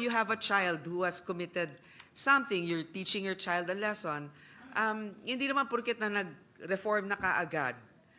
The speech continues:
ay ibibigay mo na muli. Ah, kailangan mo nang patunayan rin na masusustain ito, magagawa niya talaga ng tuloy-tuloy. Kaya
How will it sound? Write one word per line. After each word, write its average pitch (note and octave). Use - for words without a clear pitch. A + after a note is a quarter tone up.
ay D3+
ibibigay F3+
mo F3+
na E3+
muli. D#3
Ah, B2+
kailangan G#3
mo F#3
nang F3
patunayan G3
rin D3
na G3+
masusustain A#3+
ito, F#3+
magagawa F3
niya F3
talaga D#3
ng G3+
tuloy-tuloy. F#3+
Kaya G3+